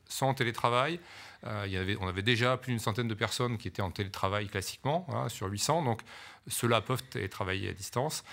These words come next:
Euh, on est en train de mettre en place, avec notre équipe informatique, qui, elle, est venue, par contre, ce matin, euh, des postes supplémentaires. Et on est en train de chercher aussi une, une solution pour pouvoir travailler depuis son P C personnel.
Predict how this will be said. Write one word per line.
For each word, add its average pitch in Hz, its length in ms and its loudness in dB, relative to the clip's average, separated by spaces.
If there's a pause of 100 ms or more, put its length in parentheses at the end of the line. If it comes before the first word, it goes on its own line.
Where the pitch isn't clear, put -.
(280)
Euh, 104 360 2
on 120 120 2
est 123 120 2
en 123 80 2
train 127 240 4
de 117 140 0
mettre 127 280 0
en 120 60 2
place, 117 460 2
avec 107 200 -4
notre 110 120 -2
équipe 107 240 -6
informatique, 110 440 -4
qui, - 140 -2
elle, 113 80 2
est 107 80 2
venue, 110 240 2
par 107 180 -2
contre, 104 280 -4
ce - 120 -6
matin, 101 240 2 (380)
euh, 98 320 -2
des 98 180 2
postes 135 280 2
supplémentaires. 117 680 2 (380)
Et 113 80 4
on 117 80 4
est 110 60 0
en 110 60 4
train 113 140 0
de 107 60 0
chercher 120 300 0
aussi 113 280 -2
une, 120 220 0
une 107 140 -2
solution 110 360 -4
pour 110 120 -4
pouvoir 110 200 0
travailler 117 320 2
depuis 127 400 -2
son 120 200 0
P 113 120 0
C 117 140 2
personnel. 110 500 0